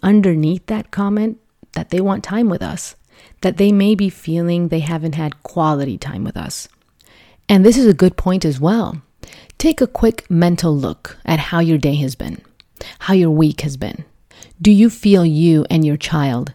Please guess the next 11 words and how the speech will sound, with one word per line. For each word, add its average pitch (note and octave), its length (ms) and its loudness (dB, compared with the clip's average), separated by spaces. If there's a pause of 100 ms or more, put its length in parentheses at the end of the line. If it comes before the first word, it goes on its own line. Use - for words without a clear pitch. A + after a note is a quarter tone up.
have D3 220 -6
shared D3 400 -2
quality D#3 460 -2
time F#3 240 -2
together? F#3+ 460 0 (600)
Perhaps F3 540 0
in E3+ 160 0
the D3 80 0
busyness D3+ 580 0
of C#3+ 140 -8
life, C#3+ 280 -4